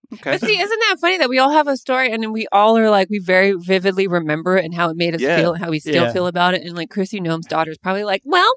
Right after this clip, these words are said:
Speaker 2: this is how it is sometimes for some people." <laughs>
Speaker 1: Well, <laughs> yeah. Well, that's like, 'cause, you know, I grew up around a lot of kids who were the children of celebrities.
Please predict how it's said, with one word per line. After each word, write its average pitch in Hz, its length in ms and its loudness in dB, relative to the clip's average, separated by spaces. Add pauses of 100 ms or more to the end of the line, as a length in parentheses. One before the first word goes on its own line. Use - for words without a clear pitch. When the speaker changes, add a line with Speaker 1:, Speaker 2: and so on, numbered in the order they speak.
Speaker 2:
this 254 200 -8
is 339 100 -6
how 370 140 2
it 427 80 -2
is 508 120 0
sometimes 349 540 0
for 330 80 -4
some 320 180 -2
people." 330 140 4
<laughs> 349 220 0
Speaker 1:
Well, 392 420 2
<laughs> 415 40 4
yeah. 403 260 2 (260)
Well, 165 220 2
that's 170 180 -2
like, 190 160 -2
'cause, 160 180 -6
you 180 80 -4
know, 170 180 -2 (120)
I 143 160 0
grew 139 220 -2
up 170 140 0
around 131 280 -2
a 120 60 2
lot 107 240 0
of 117 100 -2
kids 113 320 -6
who 110 100 -8
were 104 140 -4
the 90 140 -16
children 98 420 -8
of 87 100 -12
celebrities. 87 800 -8